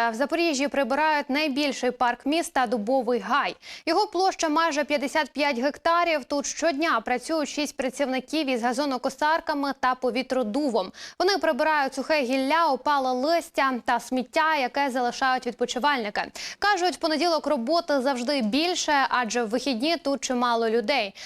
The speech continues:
З початку року комунальники вже вивезли близько двохсот тонн відходів. Також постійно доглядають і за зеленими насадженнями, видаляють бур'яни, підстригають кущі та траву.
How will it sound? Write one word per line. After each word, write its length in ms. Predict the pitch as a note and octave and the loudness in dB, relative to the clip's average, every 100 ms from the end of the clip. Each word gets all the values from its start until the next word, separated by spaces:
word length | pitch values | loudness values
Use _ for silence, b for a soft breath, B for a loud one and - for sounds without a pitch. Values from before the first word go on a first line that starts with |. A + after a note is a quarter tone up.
| B | B
З 60 | - | -4
початку 420 | E4+ G4 - F4 | 0 0 0 2
року 280 | F#4+ F4+ D#4 | 2 2 0
комунальники 640 | D4 D4 D#4+ E4 D4 C#4+ | 0 0 0 0 0 -2
вже 320 | B3+ C#4+ D4+ | 0 2 2
вивезли 580 | A#3 D4+ E4+ C#4+ A#3 C4 | 2 0 0 -2 -2 -2
близько 400 | A3 C#4 - B3 | 0 -2 0 -4
двохсот 560 | G#3 D4 - D#4+ B3+ - | -2 -4 -2 -2 -2 -2
тонн 200 | A#3+ A#3 | -2 -2
відходів. 600 | B3 - E4+ E4+ D4 C4+ B B | -4 0 0 2 0 -2 B B
Також 360 | E4+ E4+ C#4+ - | -2 0 -2 -2
постійно 520 | D4 - D#4 D4 E4+ | -4 -2 -2 0 0
доглядають 460 | D#4 C4+ C#4 A3+ D#4 D4+ - | 0 0 0 0 0 0 -2
і 140 | D#4 | -2
за 160 | C4+ C4 | 0 0
зеленими 600 | C4 C4+ C#4 D4+ C4+ B3+ | 0 2 0 0 -2 -2
насадженнями, 960 | B3+ - A3+ G3+ G3+ C#4 D4+ D#4+ D4+ | -4 -2 0 0 -2 -2 0 0 0
видаляють 540 | C4+ C4 C#4+ C#4 A#3 G#3 | 0 0 2 2 0 0
бур'яни, 520 | A#3+ A#3+ C4+ D#4 F4 | -2 0 0 0 -2
підстригають 560 | C4+ - B3+ A#3 C4+ B3+ | -4 -6 -4 0 0 0
кущі 380 | B3+ A#3+ D4+ D#4 | -4 -4 -2 0
та 100 | A#3+ | 0
траву. 480 | A#3 A#3+ A#3 B3+ B3+ | 0 0 0 0 -2